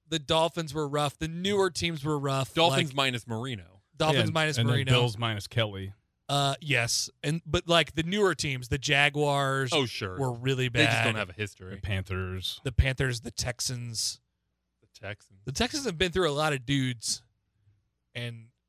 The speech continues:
Speaker 1: as a, as a young <laughs> franchise. Anyway.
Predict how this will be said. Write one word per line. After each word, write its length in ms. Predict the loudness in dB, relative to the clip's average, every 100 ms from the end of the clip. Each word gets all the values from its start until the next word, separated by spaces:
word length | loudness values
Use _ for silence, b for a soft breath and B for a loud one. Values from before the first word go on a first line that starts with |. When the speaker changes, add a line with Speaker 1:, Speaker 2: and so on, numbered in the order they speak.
| _ _ _
Speaker 1:
as 200 | -4 -4
a, 140 | -4 -8 _ -6
as 140 | -6
a 60 | -4
young 300 | -2 -2 -4
<laughs> 0 |
franchise. 800 | -8 -6 -2 -2 -2 -8 -12 -14 _ -20 _ _ _ _ _ _ _ _ _ _ _ _ _ _ _ _ _ _ _ _ _ _ _ _ _ _ _ _ _ _ _ -20
Anyway. 220 | -20 -20